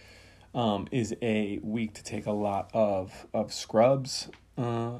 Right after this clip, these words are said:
on your betting card. I know a lot of people advocated last week, since the field was really weak, to, you know, kinda go after those long shots, which is fine. This week, I think we're going to see, and we've seen guys, like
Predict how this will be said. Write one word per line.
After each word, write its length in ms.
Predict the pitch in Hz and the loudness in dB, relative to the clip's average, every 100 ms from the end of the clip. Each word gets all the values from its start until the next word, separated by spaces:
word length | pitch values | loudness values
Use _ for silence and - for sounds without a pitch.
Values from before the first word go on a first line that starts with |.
| - | -2
on 180 | 123 123 | 0 0
your 120 | 113 | 2
betting 320 | 117 120 113 | 2 2 0
card. 320 | - 120 123 | 2 2 4
I 60 | 107 | 2
know 140 | 107 | 2
a 40 | 104 | 2
lot 160 | 107 | 2
of 80 | 110 | 2
people 280 | 113 110 - | -2 -2 -2
advocated 680 | 107 107 104 - 107 104 104 | -2 -2 -4 -8 -6 -6 -4
last 420 | 104 107 107 - | 0 2 0 -4
week, 380 | 101 110 107 - | -2 0 0 -4
since 300 | - 110 107 | -4 -2 -2
the 100 | - | -6
field 400 | - 113 110 101 | -2 0 0 0
was 320 | 107 104 104 95 | -2 -2 -4 -4
really 340 | 123 123 113 110 | 0 0 0 -2
weak, 480 | 113 135 139 - - - - - - - - | 2 6 6 2 -12 -20 -20 -20 -20 -20 -12
to, 640 | - 117 113 110 113 110 127 | 0 4 6 6 4 2 0
you 120 | 113 | 0
know, 160 | 104 | -2
kinda 260 | 104 113 107 | 0 0 2
go 340 | 101 107 110 | 2 4 6
after 380 | 107 104 104 113 | 6 4 0 -2
those 720 | 104 107 104 104 104 - - _ _ _ _ _ _ _ - | 0 0 0 -2 -4 -10 -16 _ _ _ _ _ _ _ -2
long 320 | 123 110 110 | 2 4 2
shots, 360 | - 107 107 - | 4 4 4 2
which 140 | 180 | -4
is 100 | - | -4
fine. 400 | - 98 104 104 - - - - - - - - - | 2 2 0 -8 -12 -20 -20 -20 -20 -20 -20 -14 2
This 220 | 147 - | 2 6
week, 240 | 131 127 - - - - - - - - _ - | 6 4 0 -20 -20 -20 -20 -20 -20 -20 _ -4
I 80 | 117 | 0
think 160 | 113 107 | 2 4
we're 100 | 104 | 2
going 220 | 104 104 | 2 0
to 80 | 101 | -2
see, 220 | - 110 | -2 2
and 160 | 147 185 | 4 6
we've 120 | 214 | 4
seen 440 | - 123 117 120 | 2 2 4 4
guys, 440 | 95 95 101 95 | 4 4 2 -2
like 140 | 95 | -6